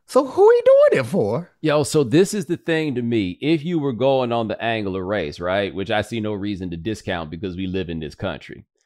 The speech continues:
Speaker 2: This something I done figured out about white people in my travels. They really don't like fake black people 'cause they always skeptical of us in the first place,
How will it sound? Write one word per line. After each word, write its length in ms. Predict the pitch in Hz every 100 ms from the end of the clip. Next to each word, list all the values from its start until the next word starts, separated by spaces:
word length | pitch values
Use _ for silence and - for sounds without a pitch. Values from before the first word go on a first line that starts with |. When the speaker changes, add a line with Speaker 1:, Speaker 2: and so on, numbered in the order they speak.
| _ -
Speaker 2:
This 300 | 90 135 -
something 240 | 147 131
I 100 | 135
done 160 | 127 120
figured 300 | 143 120 123
out 140 | 123
about 240 | 110 113 113
white 260 | 123 123
people 300 | 123 120 107
in 240 | - 113 127
my 200 | 113 104
travels. 640 | - 127 135 127 90 - - _ _ _ _ _
They 460 | 92 104 156 196 104 -
really 500 | 127 131 220 247 196
don't 260 | 151 143 147
like 280 | 127 131 110
fake 340 | - 123 95
black 300 | 123 180 156
people 280 | 123 101 -
'cause 180 | - 135
they 140 | 143 -
always 460 | 165 214 185 160
skeptical 560 | - - 135 135 143 127
of 120 | 107
us 220 | 123 113
in 100 | 123
the 60 | 98
first 420 | - 160 131 -
place, 500 | - 87 - - -